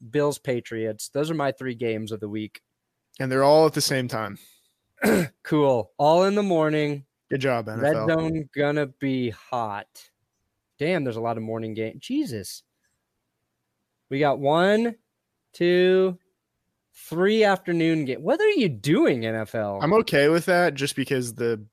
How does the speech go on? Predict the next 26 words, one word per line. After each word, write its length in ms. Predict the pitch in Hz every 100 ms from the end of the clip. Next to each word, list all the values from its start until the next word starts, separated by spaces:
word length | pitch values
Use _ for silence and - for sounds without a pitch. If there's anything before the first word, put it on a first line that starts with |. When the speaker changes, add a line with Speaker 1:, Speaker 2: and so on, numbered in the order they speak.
| _ _
Speaker 2:
Broncos 500 | 117 117 117 117 110
are 80 | 110
playing 280 | - 117 110
in 80 |
the 80 | 110
afternoon 440 | 110 - 113 110 117
slot. 380 | 123 120 120 - _ _ _ _ _ _ -
Speaker 1:
Yeah. 360 | 120 117 113 110 _ _ _ - -
Speaker 2:
So 140 | 139
I'm 60 | 131
not 160 | 127
gonna 120 | 127 113
be 20 |
paying 260 | 117 117
attention 340 | 107 113 110 117
to 60 |
much 200 | 113 107 110
else. 300 | 113 - - _ - - - - - -
Um, 420 | 127 127 117 110 - -
I 80 | 135
kinda 300 | - 247 294
wanna 240 | 262 233 208
take 380 | 196 180 -
the 140 | 147 139
Bills 800 | 113 - - 143 160 170 165 -
here. 520 | - 123 120 127 160